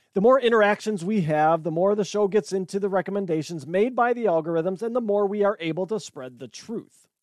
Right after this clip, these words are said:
Okay, moving on. Apparently liberals like borders too. Yes, it's true. That's a fact. Liberals, Democrats like borders too. Well, we knew that. They put big fences and,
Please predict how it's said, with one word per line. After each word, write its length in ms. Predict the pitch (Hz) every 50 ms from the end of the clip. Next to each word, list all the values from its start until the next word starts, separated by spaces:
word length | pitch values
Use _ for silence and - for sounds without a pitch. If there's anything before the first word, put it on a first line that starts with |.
| _ _ _ _ _ _ _ _ _ _ _ _ _ -
Okay, 300 | 220 214 - 208 180 - - _ _ _ _ _ _ _
moving 380 | - 196 220 240 254 254 254 240
on. 360 | 254 262 262 254 262 254 220 - _ _ _ _ _ _ -
Apparently 480 | - - - 226 262 269 277 254 240
liberals 420 | 247 240 247 247 233 254 240 214 165
like 240 | 208 226 214 - -
borders 460 | 226 220 226 220 214 214 202 - -
too. 380 | - 220 240 220 175 131 110 - _ _ _ _ _ _ _ _ _ _ _
Yes, 340 | - 151 185 247 233 - -
it's 180 | 220 214 - -
true. 200 | - 226 277 247
That's 180 | 226 233 -
a 60 | 240 214
fact. 460 | - 247 269 269 214 - _ - - _ _ _ _ _ _ _ _ _
Liberals, 720 | - 202 170 185 226 247 240 254 254 254 254 240 - - - _ _ _ _ _ _
Democrats 600 | 170 208 269 277 196 - - 240 262 262 - -
like 420 | 156 143 156 190 220 214 - - -
borders 500 | 190 202 208 202 185 190 185 175 - -
too. 300 | - 165 147 123 113 - _ _ _ -
Well, 180 | - 285 247 196
we 140 | 214 208
knew 180 | 190 180 180 185
that. 220 | 160 160 160 156
They 80 | - 170
put 260 | 139 - 170 175 127
big 240 | 117 165 156 131 -
fences 380 | - 170 160 151 - 165 143 143
and, 220 | 135 127 120 110